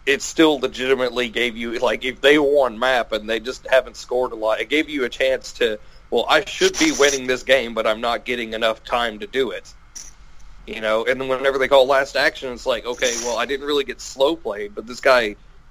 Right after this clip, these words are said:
sure wasn't really, you know, making sure he was crisp whenever he was doing things.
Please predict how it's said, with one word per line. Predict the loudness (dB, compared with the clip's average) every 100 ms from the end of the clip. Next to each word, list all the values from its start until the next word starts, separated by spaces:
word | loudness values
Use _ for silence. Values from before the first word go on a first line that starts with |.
| -14
sure | -4 -2 4
wasn't | 4 4 0
really, | -4 -2 -2 -4 -8 -12
you | -8
know, | -2 -2 -2 -8 -14 -12 -10 4
making | 6 6 0
sure | -2 -2
he | -2
was | -4 -8
crisp | 2 2 2 -6
whenever | -6 -6 -8 -8 -6
he |
was | -6 -6
doing | -2 -2 -2
things. | -4 -4 -6